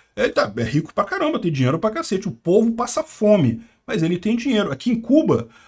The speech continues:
o povo passa fome, não tem energia elétrica, revezamento de energia elétrica em Cuba,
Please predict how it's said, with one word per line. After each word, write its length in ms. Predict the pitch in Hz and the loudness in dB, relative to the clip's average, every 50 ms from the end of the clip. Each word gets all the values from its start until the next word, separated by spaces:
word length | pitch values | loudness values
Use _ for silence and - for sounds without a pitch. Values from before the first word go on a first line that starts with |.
| _ _ | _ _
o 100 | 294 233 | -6 -6
povo 360 | - - 139 135 139 147 175 | -4 -2 0 0 0 0 0
passa 300 | - - 220 220 - 247 | 0 0 -2 0 -2 -6
fome, 260 | 226 - 233 226 202 | -4 0 2 4 4
não 140 | 175 170 160 | 4 4 2
tem 140 | 160 190 202 | 2 0 0
energia 320 | 214 226 190 190 208 240 | 2 2 2 2 2 2
elétrica, 420 | 220 180 185 214 214 214 - 147 123 | 2 4 4 2 2 2 -2 -4 0
revezamento 680 | 139 160 170 202 214 208 220 208 185 180 202 226 226 208 | 2 2 2 2 2 4 4 4 4 4 2 0 0 -2
de 60 | 196 | -2
energia 340 | 202 208 175 170 170 208 208 | 0 0 2 2 2 2 0
elétrica 420 | 180 175 196 214 208 214 202 214 | 0 2 2 0 0 0 -2 -2
em 60 | 208 | -2
Cuba, 460 | 185 - - 247 262 202 139 120 113 | -4 -2 -2 0 0 2 0 -2 -2